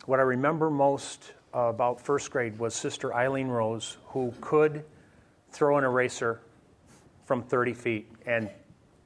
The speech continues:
donk you right in the, <laughs> right in the head. Um, I,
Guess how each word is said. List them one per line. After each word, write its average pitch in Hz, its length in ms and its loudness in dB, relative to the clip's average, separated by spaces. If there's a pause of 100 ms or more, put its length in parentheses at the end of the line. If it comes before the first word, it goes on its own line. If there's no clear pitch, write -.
(280)
donk 117 280 2
you 104 100 0 (160)
right 131 180 2
in 131 60 -4
the, 160 120 -4 (280)
<laughs> - 260 -18
right 135 200 4
in 120 80 -4
the 117 80 0
head. 110 240 0 (640)
Um, 127 400 4 (800)
I, - 80 0